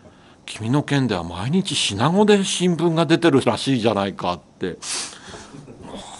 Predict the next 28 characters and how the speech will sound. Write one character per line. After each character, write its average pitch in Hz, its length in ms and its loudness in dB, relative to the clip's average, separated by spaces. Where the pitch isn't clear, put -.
な 92 100 -10
か 90 160 -6
な 90 100 -2
か - 120 -4
石 95 200 -2
原 87 160 0
慎 98 180 -4
太 95 140 -2
郎 92 140 -4
す - 160 -6
ご 101 140 -2
い 95 40 -8
と 107 100 0
思 104 120 -4
っ - 20 -8
た - 180 -2
ん - 40 -8
だ 95 80 -8
け 90 100 -12
ど、 92 100 -2
そ - 140 -8
の 90 100 -4
品 117 300 4
子 143 160 8
の 131 100 4
新 110 320 0
聞 101 240 -2
と、 - 380 4